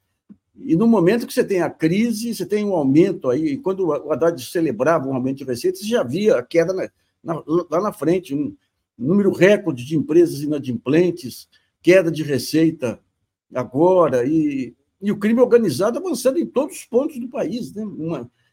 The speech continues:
institucionalmente, um país desconjuntado, desconjuntado. Estaria um Lula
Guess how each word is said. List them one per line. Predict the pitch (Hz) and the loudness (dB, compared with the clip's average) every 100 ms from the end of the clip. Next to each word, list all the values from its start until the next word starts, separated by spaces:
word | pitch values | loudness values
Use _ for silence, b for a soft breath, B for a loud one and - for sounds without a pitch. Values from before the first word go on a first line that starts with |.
| _ | _
institucionalmente, | 165 180 233 240 233 254 202 175 233 | -6 -4 -4 -2 2 4 6 6 2
um | 247 | 2
país | 247 233 | 2 2
desconjuntado, | 226 202 - 277 269 285 247 220 208 127 | -2 -6 -2 0 0 -2 -2 -2 -2 -6
desconjuntado. | - - 311 277 139 175 233 _ _ _ _ _ _ _ _ _ | -14 -8 -6 -6 -6 -8 -8 _ _ _ _ _ _ _ _ _
Estaria | _ - 226 277 | _ 0 0 0
um | 285 | 0
Lula | 185 262 254 254 220 190 135 | 0 0 2 2 2 0 -2